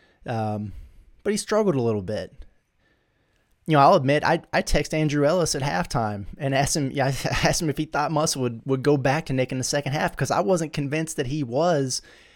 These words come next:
you know, maybe unless Arkansas really had things under control. Or vice versa, like the Mississippi State game. I'm not sure he would have come back in in the second half, uh, you know, had Arkansas not fallen behind by sixteen. At, you know, at that point, it was like, "Well, what do we have to lose?"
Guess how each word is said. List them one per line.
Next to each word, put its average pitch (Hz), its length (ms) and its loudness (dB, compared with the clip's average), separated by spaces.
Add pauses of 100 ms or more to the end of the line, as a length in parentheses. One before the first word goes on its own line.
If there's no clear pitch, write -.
(180)
you 151 100 0
know, 139 60 4
maybe 143 260 4
unless 143 280 2
Arkansas 147 460 0
really 131 280 4
had 131 200 0
things 131 240 -2
under 131 180 2
control. - 600 -6 (680)
Or 147 100 8
vice 147 260 4
versa, 139 340 2
like 120 200 -2
the 127 60 -2
Mississippi 135 480 -2
State 165 300 0
game. 117 180 0
I'm 135 100 0
not 175 140 -4
sure 147 180 2
he 139 120 2
would 147 80 4
have 139 80 -2
come 147 120 -2
back 139 220 -2
in 147 140 -2
in 127 80 -4
the 120 40 -6
second 135 340 -2
half, 151 440 -4 (420)
uh, 127 300 0
you 139 80 0
know, 143 80 4
had 135 100 4
Arkansas 143 400 4
not 147 240 0
fallen 156 280 2
behind 143 400 0
by 110 140 0
sixteen. 120 580 -2
At, 117 160 -4
you 135 100 -2
know, 131 80 2
at 120 60 0
that 156 180 0
point, 143 160 0
it 127 40 0
was 117 120 -2
like, 117 180 -4
"Well, 139 140 -2
what 127 60 0
do 127 60 -4
we 139 60 0
have 135 140 2
to 131 80 -4
lose?" 139 420 -2